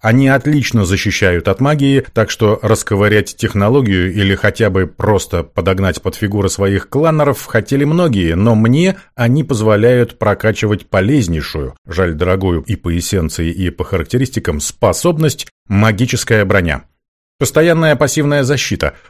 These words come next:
плюс возможность дополнительно усиливать её за ману. Люблю чувствовать себя хорошо защищённым. И вообще люблю становиться сильнее,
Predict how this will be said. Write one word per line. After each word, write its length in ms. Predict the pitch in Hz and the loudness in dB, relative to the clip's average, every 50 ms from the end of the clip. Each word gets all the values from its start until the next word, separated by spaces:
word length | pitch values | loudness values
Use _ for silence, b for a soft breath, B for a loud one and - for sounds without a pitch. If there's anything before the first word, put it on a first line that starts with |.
| b | b
плюс 260 | - 107 127 151 - | -2 0 0 0 0
возможность 760 | - 107 123 117 104 120 143 135 113 113 127 117 - - - | 2 2 2 2 2 0 0 0 0 0 0 0 -2 -6 -6
дополнительно 720 | 117 104 98 95 - 113 107 110 131 127 - 117 120 117 120 | -4 -2 -2 0 2 2 2 2 2 0 2 0 2 2 0
усиливать 600 | - 120 101 - - 113 104 107 101 101 98 - | 0 -4 -6 -2 -2 -2 0 0 0 -2 -4 -4
её 520 | 98 85 98 92 90 98 95 95 95 - - | -4 -2 -2 0 0 0 0 0 0 -2 -6
за 240 | - 82 87 92 87 | -8 -2 0 0 2
ману. 420 | 87 87 80 73 65 58 - _ _ _ _ _ _ _ _ _ - | 2 2 0 -2 -4 -8 -10 _ _ _ _ _ _ _ _ _ -4
Люблю 400 | 92 95 110 101 101 127 131 113 | 0 0 2 2 2 2 2 2
чувствовать 540 | - - 180 160 - - 110 90 90 82 - | 0 -2 -4 -4 -2 -4 -4 -2 -2 -4 -4
себя 400 | - - 85 76 78 71 69 - _ _ _ | -6 -6 -4 -4 -4 -6 -6 -10 _ _ _
хорошо 640 | - - - 131 120 110 110 107 - - 147 151 139 | -10 -2 0 2 4 4 2 0 0 0 0 0 0
защищённым. 920 | 120 135 127 - - 123 - - - - 85 69 67 64 62 60 58 - _ _ _ _ _ _ _ _ _ _ _ _ | 0 -2 -2 -2 -4 -4 -4 -6 -4 -4 -6 -4 -6 -8 -10 -12 -14 -20 _ _ _ _ _ _ _ _ _ _ _ _
И 80 | - 123 | -4 0
вообще 320 | 120 135 131 123 - 180 | 2 2 0 2 0 0
люблю 340 | 151 131 131 120 139 165 175 147 | 2 2 2 2 2 2 2 2
становиться 520 | - - - 127 120 120 131 131 - 135 | 0 -2 0 0 2 2 0 -2 -2 -4
сильнее, 640 | 117 - 127 131 131 135 147 147 135 98 78 67 | -2 0 2 2 2 2 2 0 0 0 -2 -4